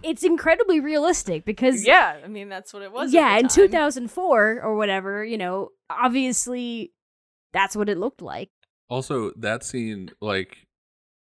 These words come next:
Speaker 3: we just talked about, that's a set. Like, I did, I did not know that was a set. I thought
Speaker 2: Yeah.
Speaker 3: that was the actual National Archives, and it's
Speaker 1: Wow.
Speaker 3: insane
Speaker 2: Yeah.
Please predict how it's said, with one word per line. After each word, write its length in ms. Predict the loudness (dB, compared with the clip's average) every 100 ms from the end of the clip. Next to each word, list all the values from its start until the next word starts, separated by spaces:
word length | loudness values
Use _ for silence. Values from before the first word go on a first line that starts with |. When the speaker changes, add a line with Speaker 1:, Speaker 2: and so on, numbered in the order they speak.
| -2
Speaker 3:
we 140 | 0
just 200 | 0 -2
talked 220 | -2 -2 -2
about, 360 | -4 -4 -8 _ _
that's 340 | -14 -6 -4 -2
a 80 | -4
set. 540 | -6 -8 -4 -4 -6 -6
Like, 180 | -4 0
I 140 | 0
did, 200 | 2 0 0
I 140 | -4
did 240 | -4 -6
not 200 | -4 -4
know 160 | -4 -6
that 160 | -6 -8
was 120 | -10
a 80 | -10
set. 260 | -8 -8 -6
I 120 | -6
thought 280 | -4 -6 -6
Speaker 2:
Yeah. 60 |
Speaker 3:
that 280 | -6 -6 -8
was 500 | -8 -6 -6 -12 -20 _
the 200 | -6 -4
actual 360 | -4 -6 -6 -10
National 340 | -10 -12 -14 -12
Archives, 540 | -10 -10 -10 -12 -12
and 240 | -8 -8
it's 160 | -8 -10
Speaker 1:
Wow. 60 | -12
Speaker 3:
insane 400 | -10 -8 -8 -10
Speaker 2:
Yeah. 220 | -12